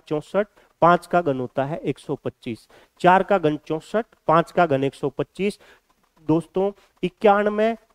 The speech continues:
चार और पांच के घन के बीच में आता है। तो दोस्तों कुछ, कुछ मत कीजिए, आप ये देखिए चार और पांच में छोटा अंक कौन सा है। आप बोलेंगे सर चार है, तो दोस्तों इस पांच के साथ चार लिख दीजिएगा। इस सवाल का जो अपने पास आंसर आ जाएगा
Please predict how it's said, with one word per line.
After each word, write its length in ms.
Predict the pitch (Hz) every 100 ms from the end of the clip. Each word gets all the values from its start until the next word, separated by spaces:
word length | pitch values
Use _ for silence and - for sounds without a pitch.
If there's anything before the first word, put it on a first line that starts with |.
| -
चार 300 | 196 190 214
और 220 | 220 202 185
पांच 240 | 180 185 -
के 140 | 202
घन 180 | 151 139
के 160 | - 165
बीच 260 | 165 -
में 100 | 170
आता 300 | 143 135 143
है। 240 | 147 156 175 _ _
तो 80 | 175
दोस्तों 380 | 160 160 156 190
कुछ, 200 | 175 - - _ -
कुछ 180 | 311 -
मत 200 | 196 -
कीजिए, 480 | - 170 160 180 190 - - -
आप 240 | 185 208
ये 180 | 175 208
देखिए 380 | 196 175 - 196
चार 340 | 202 - 196 208
और 140 | 208 196
पांच 240 | 185 185 196
में 120 | 196
छोटा 400 | - 156 - 180
अंक 220 | 175 180
कौन 280 | 175 151 139
सा 180 | 127 123
है। 220 | 110 110 _ _ _ -
आप 140 | 160
बोलेंगे 340 | 151 131 135 135
सर 160 | 165
चार 360 | 139 - 131 131
है, 200 | 117 123 - _ -
तो 80 | 160
दोस्तों 400 | 156 160 - 180
इस 140 | 170 -
पांच 240 | 165 175 -
के 160 | -
साथ 260 | 180 151 151 - _
चार 260 | 175 202
लिख 200 | 190 151 -
दीजिएगा। 580 | 143 127 139 135 143 147 - - -
इस 160 | 254 -
सवाल 360 | 175 147 151
का 140 | 151 151
जो 140 | 156
अपने 320 | 156 139 151 147
पास 320 | 147 147 -
आंसर 300 | 139 - 135
आ 100 | 120
जाएगा 460 | 117 113 117 131